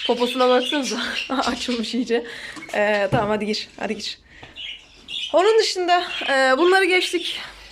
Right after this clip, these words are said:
Burada benim güzelliğimin altında bir ton yavru çıktı. <laughs> Ee, kendi yavrusu da çıkacak inşallah, çatlatmış. Şu an için, e, böyle et parçası yavrular burada dolu. Son üç yumurta.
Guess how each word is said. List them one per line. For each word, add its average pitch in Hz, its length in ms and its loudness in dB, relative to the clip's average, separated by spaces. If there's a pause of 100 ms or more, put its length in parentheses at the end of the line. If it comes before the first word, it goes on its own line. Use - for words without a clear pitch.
(960)
Burada 320 260 2
benim 294 240 4
güzelliğimin 240 600 2 (280)
altında 240 520 2
bir 220 100 -2
ton 220 240 -2
yavru 202 240 -2
çıktı. - 440 -6
<laughs> - 60 -12 (520)
Ee, 214 240 2
kendi 254 260 4
yavrusu 247 200 6
da 240 80 -4
çıkacak 240 320 -2
inşallah, 208 360 2
çatlatmış. 226 680 0 (280)
Şu 349 200 6
an 247 140 4
için, 311 220 -4 (240)
e, 226 40 2 (880)
böyle 254 240 6
et 269 140 4
parçası 220 400 0
yavrular 220 400 4
burada 240 200 0
dolu. 247 140 0
Son 370 180 2
üç 370 180 0
yumurta. 311 380 2